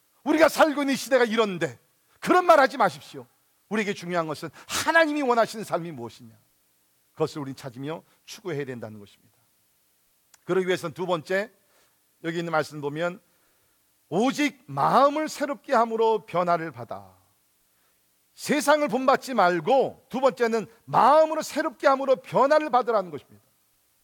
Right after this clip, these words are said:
어. 근데 여기 중요한 것은 변화를 받아라는 단어인데 영어로는 be transformed,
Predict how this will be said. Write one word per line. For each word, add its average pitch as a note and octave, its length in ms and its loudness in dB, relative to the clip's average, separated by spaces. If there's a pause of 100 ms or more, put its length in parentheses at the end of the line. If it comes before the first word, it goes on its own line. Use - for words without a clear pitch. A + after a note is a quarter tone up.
(560)
어. C3 160 -20 (540)
근데 C4 180 -2
여기 B3 160 -2
중요한 B3 320 -2
것은 A3 380 -6 (1400)
변화를 B3 840 2
받아라는 G3 600 0
단어인데 C3+ 720 -4 (800)
영어로는 G3+ 480 -2 (100)
be C4+ 400 -2 (100)
transformed, G#3 880 -8